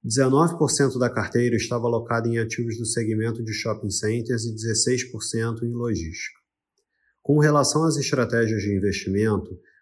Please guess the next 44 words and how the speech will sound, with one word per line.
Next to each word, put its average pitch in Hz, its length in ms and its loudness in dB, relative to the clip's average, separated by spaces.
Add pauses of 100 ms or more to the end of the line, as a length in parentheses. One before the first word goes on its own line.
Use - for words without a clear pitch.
o 117 120 -4
fundo 131 260 0
apresentava 117 640 0
cinquenta 127 480 -2
e 139 60 2
oito 131 180 -2
por 120 100 -10
cento 113 300 -4
da 107 140 -4
carteira 107 400 -4
alocada 107 420 -2
na 104 100 -4
estratégia 101 560 -4
de 92 120 -6
renda 104 440 -4 (220)
e 113 80 -8
quarenta 120 500 0
e 127 60 4
dois 120 220 0
por - 180 -12
cento 113 340 -4
na 117 80 -2
estratégia 113 480 -4
de 107 120 -8
valor. 113 340 -2 (840)
Esse 123 240 2
balanceamento 127 760 4
entre 113 220 0
estratégias 107 600 0
é 107 80 2
dinâmico 120 560 0
e 131 60 -2
pode 123 300 -4
ser 127 80 -2
alterado 117 560 0
à 113 40 -2
medida 117 460 -2
em 123 80 -2
que 123 160 -6
a 117 80 -2
gestão 110 380 -6
faz 107 200 -4
novas 123 320 -2
alocações 107 800 -4